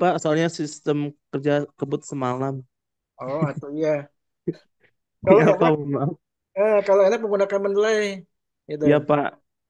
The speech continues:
Speaker 2: Nah.
Speaker 1: Sebenarnya tadi tuh mau dibenerin dulu, eh, mau di, apa, dirapikan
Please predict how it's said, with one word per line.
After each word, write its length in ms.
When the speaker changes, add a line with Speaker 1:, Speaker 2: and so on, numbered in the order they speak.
Speaker 2:
Nah. 240
Speaker 1:
Sebenarnya 160
tadi 180
tuh 100
mau 140
dibenerin 420
dulu, 160
eh, 200
mau 180
di, 40
apa, 140
dirapikan 520